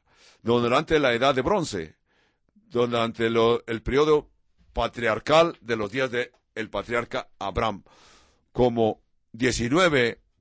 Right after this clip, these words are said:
o mil novecientos años antes de Cristo. Eh, aquella ciudad que estaba en la tierra llamada Grecia. Y los griegos y los manoens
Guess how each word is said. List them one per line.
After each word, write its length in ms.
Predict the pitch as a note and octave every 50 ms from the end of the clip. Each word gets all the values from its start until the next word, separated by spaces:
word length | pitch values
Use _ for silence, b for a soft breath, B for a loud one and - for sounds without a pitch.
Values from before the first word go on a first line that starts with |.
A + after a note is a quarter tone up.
| _ _ _ _ _ _ _ _ _ _ _ _ _ _ -
o 220 | A#2+ B2 B2 A#2+
mil 320 | A#2 B2+ D#3 G#3+ A3+ G#3+
novecientos 560 | F#3 E3 D3+ C3+ A#2 - E3+ E3+ D#3+ C#3+ - D3+
años 360 | D#3 D#3+ D3+ C#3 - - - -
antes 280 | B2+ B2+ B2 - A#2+
de 140 | A2 G#2+ F#2
Cristo. 480 | - A#2 A2 G#2 F2+ - F#2 D#2+ D#2+ _ B B B B B B B B B B B _ _ _ -
Eh, 240 | - B2 C3 C#3 C#3 -
aquella 380 | A2 B2 - - F#3 G#3 G3+
ciudad 220 | - D#3+ E3 E3 E3
que 100 | - D3
estaba 380 | - - D#3 D3+ D3+ D3 C#3+
en 220 | - - A#2+ A#2+ A#2
la 100 | A2+ G#2
tierra 300 | - C3+ C#3+ C3+ C3+ C3
llamada 440 | B2 A2+ A2+ B2+ B2+ B2 B2 A#2 - -
Grecia. 880 | - F#2+ E2+ G#2 A#2+ A#2+ A#2+ A2+ - - G#2 G2+ F#2+ E2 C#2+ - - _ _ _ _ _ _ _ _ _ b b b b b b b b b b b b _ _ _ _ _ _ _ _ _ _ _ _ _ _ _ _ _ -
Y 260 | A2+ A#2+ A#2+ A#2 - -
los 240 | - A#2 A2+ G#2+ F#2
griegos 1200 | A2+ D3 F#3+ G#3+ A3+ G3 D#3 C3+ C#3 C3+ - - - - - - - - - - - - _ _ _ _ _ _ _ _ _ _ _ _ _ _ _ _
y 100 | - A#2+
los 240 | B2 B2 A#2+ A#2+ A#2
manoens 920 | A#2 A#2 A#2 A#2+ C#3 F3+ F#3 D#3 B2+ B2+ B2+ - - - - - - -